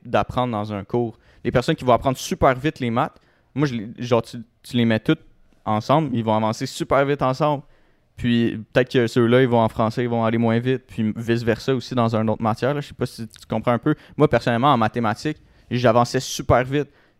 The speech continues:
Puis il y a tellement de cours que je suis juste dans le fond de la classe, puis je suis en train de me pogner le cul à rien faire.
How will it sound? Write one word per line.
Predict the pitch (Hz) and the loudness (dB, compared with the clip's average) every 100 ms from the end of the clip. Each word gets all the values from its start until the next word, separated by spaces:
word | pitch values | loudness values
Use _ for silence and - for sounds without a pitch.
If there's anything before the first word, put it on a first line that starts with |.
| _ - | _ -6
Puis | |
il | 127 | 0
y | 120 | 2
a | |
tellement | 117 165 160 139 | 4 4 4 2
de | - | 2
cours | 175 175 | 0 0
que | - 123 120 | 2 2 2
je | |
suis | 117 - 120 | -4 -10 -6
juste | 123 151 123 | -2 -2 0
dans | 117 | -2
le | |
fond | 110 143 | 0 0
de | |
la | 135 117 | 2 2
classe, | 139 160 | 2 2
puis | - | -2
je | - | -10
suis | 113 | -4
en | 120 | -2
train | 131 | 0
de | |
me | 123 | 0
pogner | - 160 139 | 2 2 2
le | 123 | -2
cul | - | -2
à | 147 | -2
rien | 123 117 | -2 -4
faire. | - 143 | -2 -2